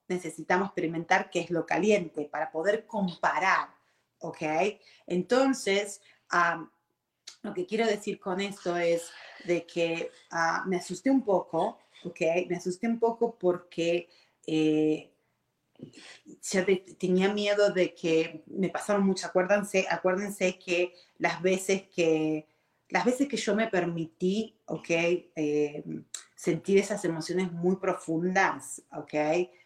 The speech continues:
De miedo, de dolor, de rabia, de todas las emociones negativas estancadas en mí, ah, siempre terminé en algo muy dramático. Eh, o terminé en coma,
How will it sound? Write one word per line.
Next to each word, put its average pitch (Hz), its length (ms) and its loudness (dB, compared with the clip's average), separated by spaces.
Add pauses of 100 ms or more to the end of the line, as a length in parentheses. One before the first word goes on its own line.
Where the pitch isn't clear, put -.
(180)
De 147 120 -2
miedo, 180 1040 4
de 143 140 -6
dolor, 160 960 2 (320)
de 147 140 -12
rabia, 151 920 -2 (220)
de - 80 -12
todas 226 260 4
las 226 160 -4
emociones 180 520 -6 (360)
negativas 160 920 0
estancadas 151 720 0
en 160 200 -2
mí, 190 320 -2 (400)
ah, 160 460 0
siempre 214 480 -4
terminé 170 640 -4
en 175 160 -4
algo 170 340 -2
muy 180 640 2
dramático. 143 880 -4 (380)
Eh, 147 300 0
o 165 320 0
terminé 165 320 0
en 180 120 4
coma, 220 640 4